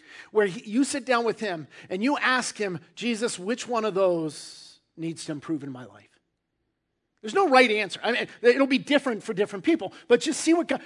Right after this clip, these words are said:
what God say, your head, your heart, or your hands. And when he speaks into that, please answer him and say,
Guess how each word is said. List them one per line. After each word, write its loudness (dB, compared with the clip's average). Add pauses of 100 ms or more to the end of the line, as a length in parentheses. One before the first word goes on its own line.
what -2
God 4
say, 4
your 0
head, 6
your 0
heart, 0
or -2
your -2
hands. -10 (180)
And 4
when 4
he 2 (120)
speaks -2
into -2
that, 0 (240)
please 0 (480)
answer 0
him 0
and -4
say, -2